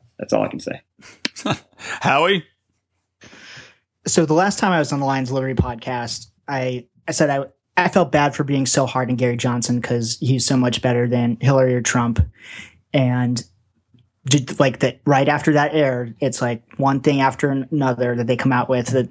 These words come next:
Speaker 3: whether it's Weld and the, the assault rifles, in-, carbon tax,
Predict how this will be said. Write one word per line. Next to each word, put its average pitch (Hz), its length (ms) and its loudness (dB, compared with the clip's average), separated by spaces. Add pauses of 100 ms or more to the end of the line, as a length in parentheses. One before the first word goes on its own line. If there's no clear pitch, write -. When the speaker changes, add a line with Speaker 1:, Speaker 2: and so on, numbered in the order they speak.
(120)
Speaker 3:
whether 135 420 2
it's - 280 0 (500)
Weld 156 440 4
and 139 140 0
the, 123 500 -4 (360)
the 127 440 0
assault 139 380 2
rifles, 139 520 0
in-, - 400 -4
carbon 143 360 0
tax, 139 320 -2